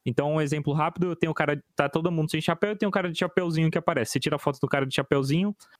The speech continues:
aí nesse telão aparece o cara de chapéu e falando, "Chape-, chapéus são legais." E aí,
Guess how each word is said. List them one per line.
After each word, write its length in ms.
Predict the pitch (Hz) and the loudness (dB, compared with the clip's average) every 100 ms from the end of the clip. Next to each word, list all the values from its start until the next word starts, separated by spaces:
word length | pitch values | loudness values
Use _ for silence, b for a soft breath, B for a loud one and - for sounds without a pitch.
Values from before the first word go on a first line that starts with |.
| _ | _
aí 120 | - 143 | -2 0
nesse 200 | 147 - | 0 0
telão 240 | 156 156 | 0 0
aparece 720 | 156 160 135 110 - 117 107 _ | 0 0 0 -2 -2 -2 -2 _
o 120 | 135 | -2
cara 320 | - - 131 135 | -2 -2 -2 0
de 100 | 127 | -2
chapéu 380 | 151 139 160 170 | -2 0 0 0
e 40 | |
falando, 540 | - 165 151 135 127 123 | -2 -2 0 0 -2 -2
"Chape-, 500 | - 139 147 151 151 - | -2 0 0 0 -2 -2
chapéus 460 | 139 127 147 156 | -2 0 0 -2
são 140 | - 160 | -2 0
legais." 580 | 156 120 104 - - - _ _ _ - | 0 0 -2 -4 -10 -14 _ _ _ -4
E 80 | 135 | -2
aí, 340 | 131 139 139 | 0 -2 -4